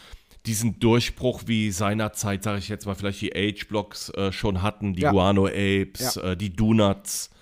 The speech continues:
Speaker 1: und, äh, Uncle Ho oder wie sie alle zu diesem, äh, Zeitpunkt da hießen.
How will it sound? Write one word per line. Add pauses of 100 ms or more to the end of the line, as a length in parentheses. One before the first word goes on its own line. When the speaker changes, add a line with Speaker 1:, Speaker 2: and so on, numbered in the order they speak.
(420)
Speaker 1:
und,
äh,
Uncle
Ho
oder
wie
sie
alle
zu
diesem,
äh,
Zeitpunkt
da
hießen.